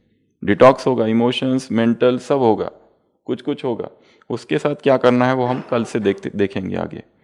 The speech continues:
तो ये emotions, emotions, हमें अपने संस्कारों को जानना है, क्योंकि हमारे संस्कार बहुत गहरे हैं, बहुत, बहुत deep है, पहुंचता ही नहीं हमारा ज्ञान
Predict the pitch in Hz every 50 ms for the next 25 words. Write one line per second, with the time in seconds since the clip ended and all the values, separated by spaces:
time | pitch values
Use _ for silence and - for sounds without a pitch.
0 | _ _ _ _ _ _ _ _ - 113 110 113 120 131 139 151 - - - -
1 | 123 123 127 131 135 - - 139 131 139 - - - - - 131 135 139 139 151
2 | 151 - - 160 160 - - 135 131 135 147 156 - 117 - - 147 147 - -
3 | 127 123 123 - - 120 117 117 123 - 143 143 127 127 117 113 107 98 98 98
4 | - - _ _ _ _ _ _ _ _ _ _ _ _ _ _ _ _ _ _
5 | _ _ _ _ _ - 127 123 120 156 143 131 123 131 139 143 147 - - 127
6 | 123 - - 135 139 131 120 - 120 117 - 156 123 - - 107 101 95 101 101
7 | - - - - 90 101 107 - 151 143 - 98 98 107 120 135 147 - - -
8 | - 139 151 175 180 175 - 117 - - _ _ _ _ _ _ _ _ - 101
9 | 117 143 160 - - - 180 185 185 170 160 147 131 123 120 113 104 107 98 98
10 | 95 90 90